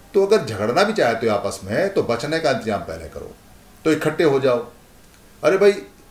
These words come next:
कुछ सालों के लिए इकट्ठे हो जाओ, कम से कम बचने के लिए इकट्ठे हो जाओ, बच जाओ, फिर जूता लेकर,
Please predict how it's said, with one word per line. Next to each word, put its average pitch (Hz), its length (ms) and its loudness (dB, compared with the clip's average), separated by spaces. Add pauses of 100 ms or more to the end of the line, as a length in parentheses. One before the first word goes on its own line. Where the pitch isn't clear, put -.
(220)
कुछ 190 160 2
सालों 175 280 2
के 175 80 -2
लिए 185 140 0
इकट्ठे 165 280 -4
हो 175 120 2
जाओ, 160 300 -4 (320)
कम 123 140 -2
से 165 100 -6
कम 156 160 -2
बचने 127 260 -2
के 160 60 -6
लिए 170 100 -2
इकट्ठे 165 200 -4
हो 156 60 2
जाओ, 160 260 2
बच 143 280 0
जाओ, 165 420 4
फिर 139 140 -4
जूता 123 240 0
लेकर, 135 240 0